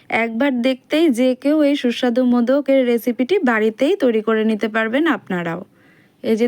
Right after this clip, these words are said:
দেখুন আমি ভালোভাবে নেড়ে নিচ্ছি, দুধটা অনেকটা ঘন হয়ে এসেছে। আর এদিকে আমি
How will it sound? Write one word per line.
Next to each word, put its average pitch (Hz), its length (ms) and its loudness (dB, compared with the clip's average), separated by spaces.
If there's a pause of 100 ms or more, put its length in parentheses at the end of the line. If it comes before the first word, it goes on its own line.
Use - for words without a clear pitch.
দেখুন 226 320 -2
আমি 254 100 2 (120)
ভালোভাবে 220 480 -2
নেড়ে 220 300 0
নিচ্ছি, 226 340 -4 (600)
দুধটা 226 380 0
অনেকটা 233 260 -2 (120)
ঘন 208 120 0 (120)
হয়ে 226 220 0
এসেছে। 226 340 -4 (220)
আর 220 80 -4 (180)
এদিকে 226 340 -2 (140)
আমি 240 200 4